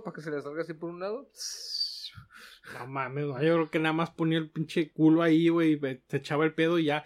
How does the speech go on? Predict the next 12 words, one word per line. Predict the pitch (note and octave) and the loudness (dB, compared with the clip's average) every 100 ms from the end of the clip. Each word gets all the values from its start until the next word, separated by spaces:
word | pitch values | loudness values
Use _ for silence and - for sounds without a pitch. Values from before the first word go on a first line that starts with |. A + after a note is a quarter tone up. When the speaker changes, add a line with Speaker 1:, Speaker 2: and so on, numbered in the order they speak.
| - | -10
Speaker 2:
se | - F3+ | 2 4
lo | E3 | 4
quitaba | C#3+ D#3 D#3+ | 2 2 4
rápido | E3 F3+ F3+ | 4 4 4
y | |
lo | E3 | 2
tapaba, | D3 - A2+ A2 | -2 -4 -8 -8
güey, | B2+ | -6
hasta | C#3 C#3+ C#3 | -8 -8 -6
crees | C3 - | -8 -4
que | E3 | -2
va. | C#3+ C#3 | -2 -4